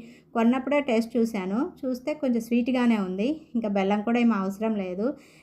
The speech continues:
ఇంకా ఆఫ్టర్‌నూన్ లంచ్ చేసిన తర్వాత ఈవినింగ్ స్నాక్‌గా ఇంకా చిలకడ దుంపల్ని ఉడకబెడదాం అనేసి ముందే వాటర్లో అయితే నానబెట్టి క్లీన్ చేశాను అనమాట. ఇంకా కుక్ చేసేటప్పుడు ఎడ్జెస్ కట్ చేసి కుక్ చేస్తే సరిపోతుంది.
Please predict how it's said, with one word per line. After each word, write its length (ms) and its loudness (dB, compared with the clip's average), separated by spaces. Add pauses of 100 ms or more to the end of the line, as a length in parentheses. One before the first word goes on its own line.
ఇంకా 260 0
ఆఫ్టర్‌నూన్ 640 2
లంచ్ 300 0
చేసిన 300 2
తర్వాత 440 -4 (180)
ఈవినింగ్ 420 4
స్నాక్‌గా 560 -4 (520)
ఇంకా 260 0 (180)
చిలకడ 360 0
దుంపల్ని 400 2
ఉడకబెడదాం 600 -2
అనేసి 500 -2 (580)
ముందే 360 2
వాటర్లో 440 2
అయితే 180 -4
నానబెట్టి 520 -2
క్లీన్ 300 4
చేశాను 300 0
అనమాట. 340 -8 (540)
ఇంకా 260 0 (380)
కుక్ 220 -2
చేసేటప్పుడు 680 2
ఎడ్జెస్ 340 0
కట్ 220 -2
చేసి 260 -2
కుక్ 240 -4
చేస్తే 280 -2
సరిపోతుంది. 760 -4